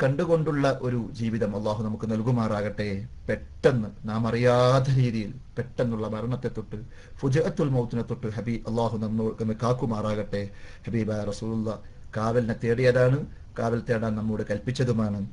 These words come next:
ഫുജഅത്തുൽ മൗത്ത്, അല്ലാഹു നമുക്ക് ആഫിയത്തുള്ള ദീർഘായുസ് നൽകി നമ്മളെ ബോധത്തോട് കൂടെ തന്നെ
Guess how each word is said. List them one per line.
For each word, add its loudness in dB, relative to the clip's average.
ഫുജഅത്തുൽ 0
മൗത്ത്, -4
അല്ലാഹു -2
നമുക്ക് 0
ആഫിയത്തുള്ള 0
ദീർഘായുസ് 2
നൽകി 0
നമ്മളെ 0
ബോധത്തോട് 4
കൂടെ 0
തന്നെ 0